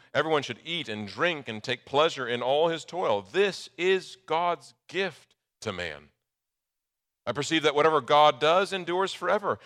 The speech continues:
Nothing can be added to it, nothing nor anything taken away from it. God has done it so that people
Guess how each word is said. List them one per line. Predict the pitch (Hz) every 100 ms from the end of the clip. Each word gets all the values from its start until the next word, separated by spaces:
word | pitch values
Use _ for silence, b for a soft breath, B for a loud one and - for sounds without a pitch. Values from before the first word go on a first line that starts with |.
| b
Nothing | 117 147 190 240
can | 185 127
be | 107 -
added | 113 196 214
to | - 110
it, | - b b
nothing | 120 127 156 175 175 _ _ _ _
nor | 123 135
anything | 139 156 170 160
taken | 151 170
away | 175 180 226
from | 202
it. | 120 - _ _ _ _ _ _
God | 143 190 269
has | 196 117
done | 98 78
it | 73 - _ _ _ _ _ _
so | - 135 120
that | 117 -
people | - 202 214 92 87 139